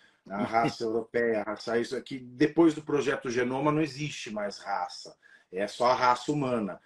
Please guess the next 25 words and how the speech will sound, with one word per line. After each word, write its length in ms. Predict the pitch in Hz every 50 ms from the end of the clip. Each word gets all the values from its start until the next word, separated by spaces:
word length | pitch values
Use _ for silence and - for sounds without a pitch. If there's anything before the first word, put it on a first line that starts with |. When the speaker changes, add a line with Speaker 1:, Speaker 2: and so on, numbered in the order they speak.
| - - - _ _ _ 127
Speaker 1:
Então 200 | - - 170 170
é 100 | 165 175
uma 180 | 175 185 190 190
coisa 260 | 196 190 175 180 185
assim 260 | - - - 190 190
meio 260 | 185 190 190 190 165
do 100 | 156 196
sangue. 300 | 190 - - 185 170 156
Por 80 | - 226
que 60 | -
isso 100 | - 277
da 160 | 269 233 214
Europa 340 | 190 170 156 151 147 - 139
se 120 | 131 -
fala 200 | - 139 135 135
ius 300 | 127 127 131 120 - -
sanguinis? 540 | - 123 117 110 104 95 95 95 95 98 113
É 60 | 156 170
um 80 | 180
povo 560 | - - - 185 190 202 214 208 208 233 233 - - - _ _ _
que 100 | - 196
deriva, 800 | 151 190 185 165 170 180 202 196 175 135 110 104 113 101 - - - _ _ _
né, 300 | 110 120 135 147 143 143
de, 280 | 131 104 117 127 127 120 107
de, 640 | 104 110 117 117 113 110 107 104 101 101 95 82